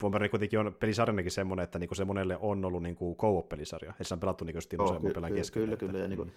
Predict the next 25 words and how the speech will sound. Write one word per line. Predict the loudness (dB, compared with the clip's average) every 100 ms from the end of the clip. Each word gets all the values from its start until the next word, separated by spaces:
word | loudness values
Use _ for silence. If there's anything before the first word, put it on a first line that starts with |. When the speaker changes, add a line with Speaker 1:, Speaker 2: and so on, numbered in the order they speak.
| -18 -20 _ _ _ _ _ -6
Speaker 2:
on |
niinku, | -2 -2 -4 -12 -16 -18 -20 -20 -20 _ _ _ _ _ _ _
en | -2
osaa | 0 0
sanoa, | 0 0 0
onko | 0
tehty | 0 -2 -2 -6
jotain | -6 -4 -4
niinku | -2 -6
porttausta | -2 -2 -2 -4 -4 -4
jostain | -4 -4 -4 -4 -2
tai | -4
tälleen | -2 -2 0 -2
näin, | -2 -6
mut | -6
niinku | -4 -4 0
ainakin | 0 2 2 2 2
Original | 2 0 0 -2
Hardwarella, | 0 -2 -2 -4 -2 -2 -4 -4
jos | -4 -2
ostat | -2 -2 -2 -2
minkä | -2 0
tahansa | -2 -4
Bomberman, | -2 -2 0 -2 -4 -6 -6
niin | -10